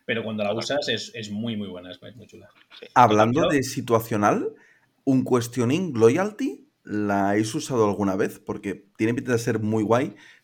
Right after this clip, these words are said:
Speaker 3: pero difícil de poder triggear.
Speaker 1: Igual, muy raramente, y tienes que haz-, y tienes que setupearlo, tienes que preparártela para poder hacerla. No es un, no es una que puedes hacer casualmente, es algo que tienes que prácticamente baitear.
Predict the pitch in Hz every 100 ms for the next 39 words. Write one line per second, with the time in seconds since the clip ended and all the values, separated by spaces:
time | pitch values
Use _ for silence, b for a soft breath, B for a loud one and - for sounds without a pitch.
0 | _ 107 104 104 117 117 123 110 101 98
1 | 95 95 92 113 117 _ _ _ _ _
2 | - 113 127 143 139 135 131 147 185 196
3 | 185 165 185 196 226 262 254 135 131 151
4 | 160 - - 143 131 - - 147 131 131
5 | 147 - 156 143 123 117 107 104 104 -
6 | 131 131 151 - 143 135 127 131 147 160
7 | 202 B B B - 127 117 117 113 104
8 | 107 92 - 110 107 135 131 135 131 143
9 | 135 139 139 131 127 135 123 139 117 135
10 | 120 107 107 117 120 123 123 120 - 123
11 | 123 127 - - 123 135 131 131 135 123
12 | 110 104 92